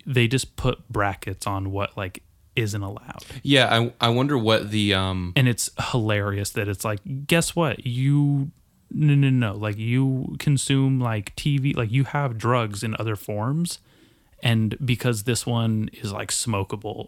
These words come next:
Speaker 1: or, like, this one is ingestible, you go, "Oh, like, uh, it's not allowed," or, like, "This is
Speaker 2: Yeah.
Speaker 1: breaks the rules." And I think that's hilarious.
Speaker 2: <laughs>
Speaker 1: I,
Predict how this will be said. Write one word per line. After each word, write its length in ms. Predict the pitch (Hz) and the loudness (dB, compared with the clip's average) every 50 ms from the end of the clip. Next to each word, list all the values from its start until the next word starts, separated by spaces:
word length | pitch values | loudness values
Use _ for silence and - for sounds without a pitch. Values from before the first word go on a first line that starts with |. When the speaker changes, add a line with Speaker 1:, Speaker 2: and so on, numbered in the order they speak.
| - | -10
Speaker 1:
or, 80 | 110 104 | -10 -8
like, 200 | 95 95 98 - | -8 -8 -8 -8
this 140 | - 104 - | -8 -8 -6
one 200 | 120 110 104 104 98 | -4 -4 -4 -4 -4
is 340 | 104 101 98 98 101 - - _ _ - - - - - - - - - - | -4 -4 -4 -6 -6 -8 -12 _ _ -20 -20 -20 -20 -20 -20 -20 -12 -2 0
ingestible, 840 | 131 101 95 - 110 101 92 - - 123 107 104 101 98 95 98 - - | 0 0 2 0 0 0 0 -2 -4 -4 -2 -2 -2 -2 -2 -4 -4 -4
you 220 | 123 110 110 104 | -2 0 0 0
go, 260 | 101 - 101 95 101 - | 2 0 0 0 2 2
"Oh, 200 | 151 180 185 170 131 113 | 4 4 6 6 4 4
like, 320 | 113 120 123 135 - - | 2 2 2 2 0 0
uh, 160 | 151 156 147 - - - - - - - - _ - | 0 0 -2 -2 -6 -14 -20 -20 -20 -20 -18 _ -6
it's 160 | 147 139 - | -6 -4 -4
not 260 | - 151 139 135 147 160 | 0 2 2 4 4 2
allowed," 460 | 170 185 196 180 165 156 156 156 165 | 2 2 0 0 2 0 0 0 0
or, 80 | 123 | 0
like, 180 | 113 117 117 - | 2 2 0 0
"This 140 | - 135 127 | 0 0 2
is 80 | 123 | 2
Speaker 2:
Yeah. 140 | 113 110 107 | 2 2 2
Speaker 1:
breaks 560 | - 143 135 131 143 139 127 147 160 - - | 0 0 2 2 4 4 4 2 2 0 -2
the 100 | - 175 170 | 0 0 2
rules." 600 | 175 202 202 175 143 135 139 143 147 143 - - - - | 4 6 6 6 4 4 2 2 0 -2 -4 -6 -4 -2
And 240 | 123 117 107 101 - - | 0 0 0 -2 -4 -6
I 100 | - 104 | -8 -8
think 220 | 92 - - - - | -8 -8 -12 -14 -14
that's 160 | - - - | -12 -12 -12
hilarious. 840 | - - - - - - - - - - - - - - - - 185 170 - 220 185 - - - _ _ | -14 -14 -18 -20 -20 -20 -20 -20 -20 -20 -20 -20 -18 -16 -12 -10 -10 -10 -10 -12 -16 -16 -20 -20 _ _
Speaker 2:
<laughs> 480 | _ _ _ - - - - - - - | _ _ _ -20 -20 -20 -20 -14 -4 -2
Speaker 1:
I, 120 | 131 117 | -2 -2